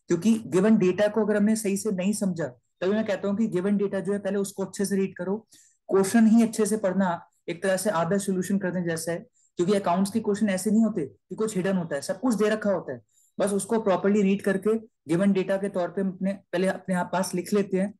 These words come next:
कि क्या-क्या दे रखा है, उसके बाद आपका कितना भी लंबा question हो आसान बन जाता है। Accounts की बात कर रहा हूँ, ठीक है। तो I hope कि आपका ये जो डाउट है वो clear हो गया होगा,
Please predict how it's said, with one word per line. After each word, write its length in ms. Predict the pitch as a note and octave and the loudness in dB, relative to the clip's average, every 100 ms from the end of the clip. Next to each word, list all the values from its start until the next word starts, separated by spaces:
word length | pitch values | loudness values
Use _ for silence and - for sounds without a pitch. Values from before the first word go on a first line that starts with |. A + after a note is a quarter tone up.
| _ _ - | _ _ -10
कि 80 | |
क्या-क्या 340 | E3 F3 F3 G3+ | -2 -2 0 0
दे 140 | F#3 | 0
रखा 220 | F#3 F#3 | -2 -2
है, 140 | G3 A3 _ - | -4 -4 _ -10
उसके 220 | E3+ G#3 | -4 0
बाद 200 | G3 G3+ | 2 4
आपका 260 | G3 - G#3+ | 2 0 -2
कितना 280 | - G#3 A3 | -2 0 2
भी 100 | A3+ | 4
लंबा 260 | G#3 G#3 | 4 2
question 320 | G3+ F#3 G3 | 2 -2 -2
हो 160 | D#3+ C3 - | -4 -6 -8
आसान 340 | D#3 F3+ F3+ | -2 0 2
बन 140 | F3 D#3 | 2 0
जाता 260 | D3 A#2 | -2 -4
है। 60 | B2+ | -10
Accounts 340 | C3+ E3 F3 D#3+ | -2 0 0 0
की 100 | F3 | 0
बात 180 | D#3 - | 0 -2
कर 60 | C3 | -8
रहा 100 | A#2 | -8
हूँ, 100 | - _ _ _ _ | -14 _ _ _ _
ठीक 140 | F3+ G3 | 0 2
है। 60 | - - _ _ - F#3 | 0 -8 _ _ -4 2
तो 100 | F#3+ | 4
I 140 | E3 | 4
hope 220 | F#3 G3+ G3+ | 4 2 4
कि 80 | |
आपका 200 | G#3 G3 G3+ | 2 2 2
ये 60 | |
जो 80 | G3 | 2
डाउट 340 | F3 F3 G3+ | 2 0 0
है 60 | D3+ | -2
वो 360 | A#2+ _ _ D3+ | -6 _ _ -4
clear 220 | F#3 G3 | 0 0
हो 160 | E3 E3 | 0 0
गया 140 | G3+ | 0
होगा, 200 | F#3+ F#3 | 0 -2